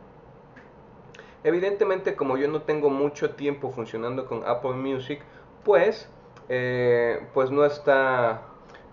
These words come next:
todavía no está muy acorde a mi, a mi, a mis gustos. Te pone un historial de todas las reproducciones recientes que tú has tenido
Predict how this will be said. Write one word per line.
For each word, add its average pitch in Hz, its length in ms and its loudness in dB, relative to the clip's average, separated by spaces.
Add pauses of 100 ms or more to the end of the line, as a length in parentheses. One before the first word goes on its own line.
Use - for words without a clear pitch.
(300)
todavía 165 380 6
no 151 180 4
está 151 240 2
muy 135 220 2
acorde 120 380 0
a 120 40 0
mi, 104 340 -8
a 95 120 -2
mi, 98 440 -10
a 98 80 -4
mis 101 260 -10
gustos. - 460 -10 (1200)
Te 170 120 4
pone 190 300 0
un 196 140 -2
historial 180 400 4
de 185 100 -2
todas 175 300 2
las - 80 -4
reproducciones 151 580 -4
recientes 143 600 -4
que 131 120 -8
tú 139 260 -2
has 143 180 -6
tenido 175 540 -4